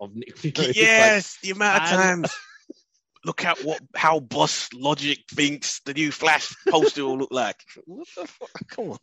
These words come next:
Speaker 2: man.
Speaker 1: It's, <laughs> that's not news, man. That is not news. So yeah, I mean, it's just, it's very difficult trying to sift through all of that crap, uh, and then, you know, trying,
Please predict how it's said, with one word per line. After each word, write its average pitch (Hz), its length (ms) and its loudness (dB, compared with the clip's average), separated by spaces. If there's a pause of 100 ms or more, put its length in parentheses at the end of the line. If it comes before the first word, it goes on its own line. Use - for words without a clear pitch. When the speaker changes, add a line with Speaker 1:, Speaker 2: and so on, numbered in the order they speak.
Speaker 2:
man. 170 260 -16
Speaker 1:
It's, - 260 -8 (200)
<laughs> - 200 -14
that's - 260 -4
not 208 360 -4
news, 190 520 -10
man. 120 220 -2
That 151 160 -2
is 143 140 -6
not 131 200 -4
news. 127 280 -10
So 110 160 -4 (280)
yeah, 131 300 2
I 117 60 -2
mean, 135 180 -2
it's 135 100 -6
just, 143 180 -12
it's 131 180 -8
very 160 220 0
difficult 139 460 -4
trying 107 200 -4
to 110 60 -6
sift - 320 -12
through 113 120 -6
all 104 160 -2
of 92 80 -6
that 95 180 -4
crap, 92 320 -6 (180)
uh, 92 380 -6
and 92 120 -14
then, 92 200 -6
you 92 100 -10
know, 90 120 -8
trying, 90 400 -12